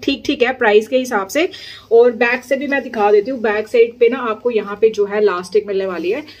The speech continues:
और साइजेस जो मैंने अपने लिए order करे ना, like जितने भी tops आपको मैं दिखा रही हूँ ना, सब में मैंने large साइज ही ऑर्डर करा हुआ है।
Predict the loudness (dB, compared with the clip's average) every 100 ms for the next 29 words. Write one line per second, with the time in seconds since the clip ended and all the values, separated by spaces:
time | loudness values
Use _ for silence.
0 | -20 _ 4 6 6 4 4 4 4 0
1 | 0 2 2 0 0 2 2 2 2 2
2 | 0 0 0 -2 0 -2 2 0 0 -2
3 | -4 -4 -2 -2 -2 -2 -2 -4 -4 -4
4 | -2 0 2 2 2 0 0 2 0 -2
5 | -4 -4 -4